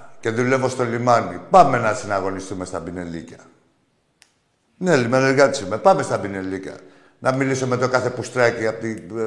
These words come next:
από όποια περιοχή θέλει. Έλα, φίλε, πού σε γαμάγανε εσένα, ναι; Και θα δούμε αν δεν είσαι.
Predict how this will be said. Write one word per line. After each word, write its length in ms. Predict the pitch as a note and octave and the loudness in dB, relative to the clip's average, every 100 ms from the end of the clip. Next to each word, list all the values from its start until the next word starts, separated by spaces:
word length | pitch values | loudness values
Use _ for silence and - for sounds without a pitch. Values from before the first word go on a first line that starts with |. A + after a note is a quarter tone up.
| A2+ | -4
από 220 | A2+ A#2+ | -6 -8
όποια 300 | A2+ - G#2+ | -8 -6 -2
περιοχή 440 | A2 G#2 G2 - | -2 -2 -4 -6
θέλει. 440 | - G2 E2+ - - _ _ _ _ _ _ | -8 -6 -6 -12 -20 _ _ _ _ _ _
Έλα, 300 | - E3+ C#3+ | 4 8 8
φίλε, 260 | D3 C#3+ C#3+ | 6 4 2
πού 260 | - - | 0 -2
σε 140 | E3 E3+ | 2 6
γαμάγανε 540 | D3 C#3+ C#3 C3 B2+ | 8 8 8 6 4
εσένα, 360 | B2 B2+ C3+ C#3 | 0 0 0 0
ναι; 260 | D3 D#3 - - - - - | 0 -6 -10 -18 -16 -8 -4
Και 100 | - | -2
θα 180 | D#3 D#3+ | 2 4
δούμε 240 | D3+ D#3 A#2+ | 4 2 2
αν 120 | A2+ | 2
δεν 200 | A2+ G#2 | 0 -2
είσαι. 280 | F#2+ E2 | -6 -10